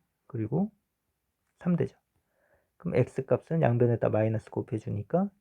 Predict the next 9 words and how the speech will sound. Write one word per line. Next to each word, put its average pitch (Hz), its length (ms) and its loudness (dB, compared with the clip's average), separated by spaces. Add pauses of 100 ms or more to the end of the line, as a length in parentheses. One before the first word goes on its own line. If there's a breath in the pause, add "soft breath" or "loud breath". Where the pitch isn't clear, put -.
(840)
마이너스 117 360 0
삼이 160 220 0
돼요. 131 120 -12 (1000 loud breath)
그럼 143 120 0
마이너스 160 420 10
삼을 170 300 2
여기다가 120 400 2
대입을 117 340 0
하면은 156 400 2